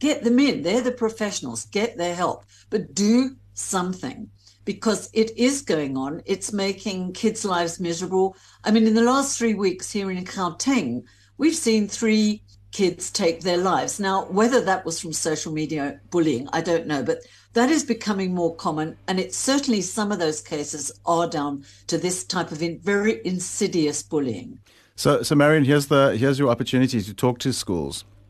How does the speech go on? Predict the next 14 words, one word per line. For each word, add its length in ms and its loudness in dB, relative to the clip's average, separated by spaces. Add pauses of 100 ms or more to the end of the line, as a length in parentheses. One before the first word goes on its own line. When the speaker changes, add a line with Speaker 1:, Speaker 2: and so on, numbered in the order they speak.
Speaker 2:
What 300 2
would 120 2
you 100 2
Speaker 1:
Yes. 120 2
Speaker 2:
say? 260 6
What 200 2
kind 160 2
of 80 0
systemic 580 0 (480)
approach 500 2
would 120 -2
you 80 4
give 480 2 (120)
to 540 0